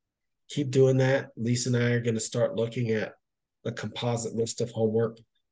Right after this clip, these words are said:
as we've gone here to, to look at our, our three neighborhoods here. So,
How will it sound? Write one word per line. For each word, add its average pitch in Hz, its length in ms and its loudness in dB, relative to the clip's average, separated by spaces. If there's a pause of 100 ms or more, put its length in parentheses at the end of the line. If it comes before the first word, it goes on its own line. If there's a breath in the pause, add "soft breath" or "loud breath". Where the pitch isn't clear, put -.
(100)
as 107 220 -4
we've 107 180 -6
gone 110 240 -2
here 110 260 -2
to, 104 200 -4
to 110 140 -4
look 110 220 -6
at 110 120 -2
our, 104 420 -6
our 101 180 -6
three 113 200 -4
neighborhoods 101 760 -4
here. 107 280 -4
So, 98 420 -2